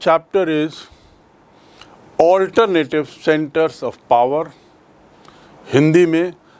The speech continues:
सत्ता के वैकल्पिक केंद्र। सत्ता का केंद्र एक है और सत्ता के वैकल्पिक केंद्र क्या हैं? ये वैकल्पिक का अर्थ क्या है?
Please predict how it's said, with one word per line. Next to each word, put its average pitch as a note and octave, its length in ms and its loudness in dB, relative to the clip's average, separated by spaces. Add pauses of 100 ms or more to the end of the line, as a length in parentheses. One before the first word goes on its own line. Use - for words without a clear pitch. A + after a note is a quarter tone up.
(120)
सत्ता D#3+ 560 -2
के D3+ 340 -6 (280)
वैकल्पिक F3+ 1000 0
केंद्र। F2+ 340 -10 (920)
सत्ता B3 440 0
का A#3+ 180 0
केंद्र A#3+ 500 0
एक F3+ 440 -2
है F2 160 -16 (380)
और C#3 180 2
सत्ता D#3+ 460 -4
के D#3 220 -8
वैकल्पिक A#2+ 800 -4
केंद्र G2+ 280 -6
क्या F#2 280 -6
हैं? G2 260 -18 (800)
ये D3 140 6
वैकल्पिक E3+ 640 -2
का D3+ 180 0
अर्थ B2 220 -10
क्या G2 160 -8
है? F2 240 -18